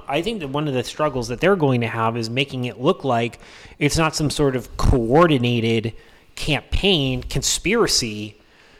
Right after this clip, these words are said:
to, you know, find the one person who we're gonna run into, everyone rallies against him, because that is, that is, that is an image, that is something that Donald Trump will use to his advantage of,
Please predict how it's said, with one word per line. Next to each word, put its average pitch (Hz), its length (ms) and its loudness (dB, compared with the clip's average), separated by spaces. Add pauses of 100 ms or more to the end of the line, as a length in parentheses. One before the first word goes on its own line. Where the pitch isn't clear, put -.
(120)
to, 139 680 4 (220)
you 147 120 0
know, 131 260 0 (240)
find 185 540 2
the 160 160 4
one 165 440 2
person 156 520 4
who 127 140 2
we're 143 160 4
gonna 143 200 6
run 139 180 4
into, 139 360 2
everyone 147 480 0
rallies 139 400 4
against 156 320 0
him, 123 60 -2
because 131 280 -8
that 214 380 2
is, 143 300 -2
that 226 220 4
is, - 320 0 (560)
that 214 220 6
is 214 140 2
an 170 200 0
image, 156 460 2
that 170 200 8
is 156 80 4
something 147 320 4
that 120 160 4
Donald 120 320 6
Trump 110 360 -2
will 120 300 2
use 131 760 -4 (360)
to 139 100 0
his 120 240 2
advantage 95 800 -4 (120)
of, 120 480 4